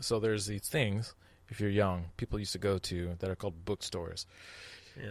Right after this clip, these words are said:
Speaker 1: Uh,
Speaker 2: nice.
Speaker 1: this is before Amazon and stuff. And you would go to a bookstore, and there would be a section that had calendars. And you could look at the calendar. You'd maybe see one image on the front, and then on the back, they'd have a series of smaller images.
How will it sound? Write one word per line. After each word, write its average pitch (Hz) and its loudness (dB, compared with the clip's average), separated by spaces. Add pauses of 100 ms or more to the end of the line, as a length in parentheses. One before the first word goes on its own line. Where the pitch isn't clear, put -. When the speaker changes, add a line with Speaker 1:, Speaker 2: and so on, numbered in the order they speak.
Speaker 1:
Uh, 98 4
Speaker 2:
nice. 85 0
Speaker 1:
this 90 -2
is 95 -4
before 101 0
Amazon 85 -2
and 82 -8
stuff. - -6
And 98 -4
you 107 0
would 104 -2
go 110 4
to 113 4
a 107 6
bookstore, 101 0
and 95 0
there 107 0
would 104 -2
be 104 0
a 95 0
section - 0
that 90 -4
had 101 -8
calendars. 87 -4
And 107 -4
you 131 0
could 180 0
look 196 -2
at 113 -8
the 117 0
calendar. 107 -2
You'd 113 -6
maybe 113 0
see - -2
one 107 0
image 104 0
on 101 0
the 101 0
front, 123 2
and 101 -4
then 104 2
on 101 0
the 101 -2
back, 117 4
they'd 95 0
have 95 0
a 95 -4
series 98 -2
of 92 -6
smaller 107 2
images. 92 -4